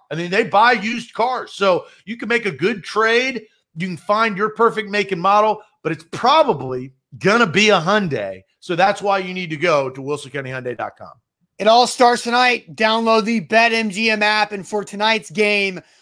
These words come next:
Speaker 2: all you gotta do, if you download the app, use our code A T O Z two hundred, A T O Z two hundred, you make a ten dollar wager on the game tonight,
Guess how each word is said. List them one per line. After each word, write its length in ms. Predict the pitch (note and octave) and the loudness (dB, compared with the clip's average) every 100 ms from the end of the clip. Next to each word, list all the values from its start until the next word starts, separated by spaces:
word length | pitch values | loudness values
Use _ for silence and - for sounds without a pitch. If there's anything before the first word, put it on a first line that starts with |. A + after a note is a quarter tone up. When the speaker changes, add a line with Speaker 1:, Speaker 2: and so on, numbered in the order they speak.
| _ | _
Speaker 2:
all 220 | - G3+ A3+ | -4 0 2
you 100 | A#3 | 2
gotta 160 | A3 | 0
do, 100 | G#3+ | 0
if 200 | F#3 D3+ | -2 -4
you 80 | F3 | -10
download 420 | C#3+ F#3+ A3+ A#3+ | -4 -2 0 -2
the 140 | A3+ G#3+ | 0 2
app, 240 | G#3 G#3 | 2 0
use 240 | G3 G#3+ | -8 -2
our 140 | A3+ A3 | 0 -2
code 380 | - G3+ F#3+ G3 | -4 -4 -4 -6
A 300 | G3+ A3+ B3+ | -4 -2 -2
T 280 | - B3 B3 | -6 -4 0
O 160 | B3 A#3+ | 0 0
Z 380 | F3+ A#3 A#3 - | -2 -2 -2 -4
two 240 | C4+ B3 | -4 -2
hundred, 600 | F#3+ A3 E3+ C#3 B2+ C3 _ _ _ - | 2 0 0 -8 -12 -16 _ _ _ -4
A 280 | G#3+ A#3 B3+ | 0 2 0
T 240 | - B3 | -2 0
O 140 | A#3+ A#3+ | 2 0
Z 260 | G3 A#3 | 0 -4
two 320 | - - B3+ | -4 -2 -2
hundred, 580 | A3 G#3+ G3 F#3 F#3 F3+ - _ | 2 2 2 0 -2 -4 -8 _
you 100 | F#3+ | -6
make 240 | G3+ G#3+ G3+ | 0 0 0
a 160 | F#3 | -2
ten 380 | F3+ - B3+ D4 | -6 -4 -2 0
dollar 380 | C#4+ C4+ C4 A#3+ | 2 4 6 4
wager 640 | A3+ A3+ G#3 E3 F3+ E3 _ _ | 4 2 0 -2 -4 -6 _ _
on 180 | G3+ G#3+ | -2 0
the 80 | A3 | 2
game 280 | G#3 A3+ F#3 | 2 2 -2
tonight, 420 | F3+ E3 D#3+ | -4 -2 -2